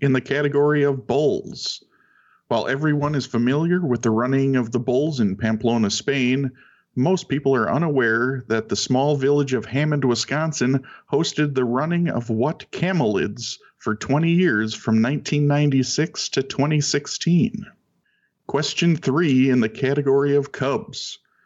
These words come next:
Before winning the World Series in twenty sixteen, what was the last year the Chicago Cubs competed in a World Series?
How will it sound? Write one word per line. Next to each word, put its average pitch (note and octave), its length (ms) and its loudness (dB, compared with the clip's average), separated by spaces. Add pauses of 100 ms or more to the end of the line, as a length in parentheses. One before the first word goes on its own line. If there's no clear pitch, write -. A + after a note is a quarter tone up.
(440)
Before A2+ 380 0
winning A#2+ 320 2
the A#2+ 80 2
World B2 280 0
Series C3+ 420 0
in A2+ 140 4
twenty B2+ 320 0
sixteen, D3 960 -2
what D3+ 220 -2
was C3+ 220 -2
the A2 100 0
last C3+ 480 0
year C#3+ 260 2
the A2 100 -6
Chicago C#3 540 -2
Cubs A#2 520 -4
competed A2 680 0
in A2+ 200 0
a A2+ 60 0
World A#2+ 320 0
Series? - 800 -4